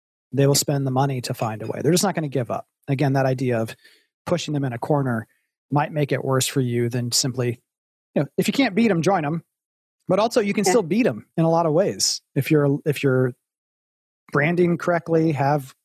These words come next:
Speaker 1: good technology partners, you can be more personal in a highly valued transaction like a home. You can win your unfair share of that business.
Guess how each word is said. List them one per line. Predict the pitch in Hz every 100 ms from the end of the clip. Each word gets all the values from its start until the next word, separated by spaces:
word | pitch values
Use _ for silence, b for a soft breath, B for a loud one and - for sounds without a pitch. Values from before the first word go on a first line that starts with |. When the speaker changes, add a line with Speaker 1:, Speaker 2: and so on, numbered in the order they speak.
| 131
Speaker 1:
good | 160 156
technology | 175 165 151 143
partners, | 143 151 156 147 143 - B B B B B B -
you | 151
can | 185 165
be | 220
more | 214 196 185
personal | - 196 - 139 131 196 - _ _ -
in | 143
a | 135
highly | 131 143 147 151 147 147 123 -
valued | 185 139 131 139 135
transaction | - 143 135 135 143 - 110 127 -
like | 135 120
a |
home. | - 214 120 117 - _ _ _ _ _ -
You | 135
can | - 160 147
win | 180 175
your | 156 160
unfair | 156 143 147 135
share | 127 - 131 123 120 -
of | 127 113
that | 113 117
business. | 147 117 85 -